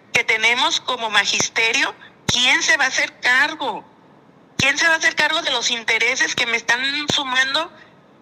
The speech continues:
y me están metiendo en una pobreza que yo no tenía?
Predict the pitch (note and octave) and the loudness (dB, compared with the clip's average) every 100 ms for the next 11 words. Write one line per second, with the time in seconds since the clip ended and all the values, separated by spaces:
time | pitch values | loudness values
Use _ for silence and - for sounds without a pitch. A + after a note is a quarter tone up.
0 | - B3 A#3+ C4 C4 D4+ C#4 C#4 D4 C#4 | -4 2 2 2 -2 -2 -2 0 0 0
1 | C#4+ D4+ B3+ A#3 B3 C4 - - - A#3 | 0 0 -2 0 0 2 0 -2 -4 -4
2 | A3 B3 C4+ D#4 D#4+ A#3+ A3+ A#3 D4 F#4 | 0 -2 0 -4 -2 -2 -2 -4 -4 0